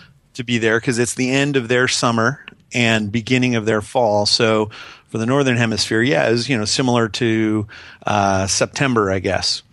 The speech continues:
Um, but all the way, the furthest south that, that I went on this trip was Punta Arenas, which is on the Strait of Magellan. Uh, so not all the way to the very southern tip, but pretty close.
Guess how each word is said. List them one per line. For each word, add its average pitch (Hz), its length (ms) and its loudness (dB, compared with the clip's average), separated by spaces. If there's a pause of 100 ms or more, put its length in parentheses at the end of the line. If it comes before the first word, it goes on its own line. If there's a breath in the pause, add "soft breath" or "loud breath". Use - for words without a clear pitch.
(520 loud breath)
Um, 117 500 0 (640)
but 170 440 -2 (320)
all 180 260 2
the 185 100 0
way, 156 440 0
the 127 160 0
furthest 220 400 0
south 151 340 0
that, 123 160 0 (200)
that 120 180 2
I 139 180 2
went 123 300 -4
on 107 160 -4
this 107 160 -6
trip - 280 -6
was 107 160 -6
Punta 123 300 -2
Arenas, 107 600 0
which 101 240 -6
is 104 120 -4
on 110 220 0
the 101 220 -2
Strait 127 320 2
of 113 60 0
Magellan. 110 640 -2 (460 loud breath)
Uh, 104 300 0
so 90 140 -2
not 170 300 0
all 185 320 0
the 175 80 2
way 131 160 2
to 117 80 -2
the 107 60 -4
very 110 200 0
southern 107 380 -2
tip, 110 300 -2
but - 160 -4
pretty 202 220 0
close. 120 580 -2